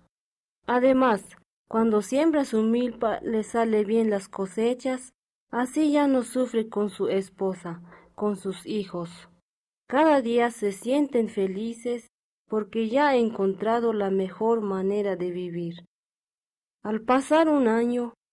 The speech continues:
un día mandó a sus hijas para que vayan a traer elotes.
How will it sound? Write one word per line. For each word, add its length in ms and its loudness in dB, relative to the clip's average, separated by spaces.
un 300 4
día 260 4
mandó 480 2
a 120 2
sus 280 -10
hijas 680 -6
para 280 0
que 340 -4
vayan 380 2
a 160 -2
traer 540 -2
elotes. 580 -4